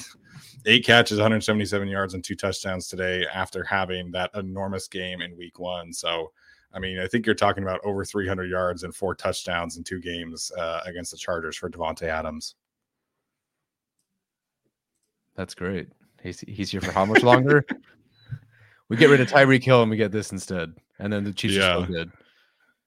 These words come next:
Speaker 1: Yeah, the Chiefs are better than they were with Tyreek Hill.
Speaker 2: Yeah, at least they lost
Speaker 1: Although they
Speaker 2: today.
Speaker 1: lost today. They lost
Speaker 2: Yeah.
Speaker 1: today, yeah.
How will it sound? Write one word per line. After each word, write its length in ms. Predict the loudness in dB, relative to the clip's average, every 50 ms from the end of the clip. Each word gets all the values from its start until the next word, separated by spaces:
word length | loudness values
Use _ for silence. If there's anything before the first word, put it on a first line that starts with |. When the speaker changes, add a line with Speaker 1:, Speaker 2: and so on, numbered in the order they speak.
| _ _ _ _ -6
Speaker 1:
Yeah, 100 | -4 -4
the 60 | -2 0
Chiefs 240 | 2 2 2 4 2
are 220 | 2 2 0 0
better 320 | 4 8 8 10 10 8
than 120 | 8 6 6
they 100 | 6 6
were 180 | 6 6 6
with 180 | 6 6 6 4
Tyreek 300 | 2 0 0 -2 -4 -4
Hill. 200 | -6 -6 -6 -8 -12 _ _ _ _ _ _ -10
Speaker 2:
Yeah, 200 | -8 -8 -8 -8
at 60 | -8
least 140 | -10 -10 -10
they 80 | -4
lost 200 | 0 2 4 6
Speaker 1:
Although 120 | 8 8 8
they 60 | 8
Speaker 2:
today. 120 | 4 0
Speaker 1:
lost 180 | -2 -4 -6 -8
today. 240 | -8 -8 -8 -8 -10 _ _ _ _ _ _ _ _ _ _ _ -18
They 60 | -16
lost 320 | -12 -12 -10 -10 -12 -12
Speaker 2:
Yeah. 60 | -14
Speaker 1:
today, 120 | -14 -16 -16 -16
yeah. 120 | -18 -20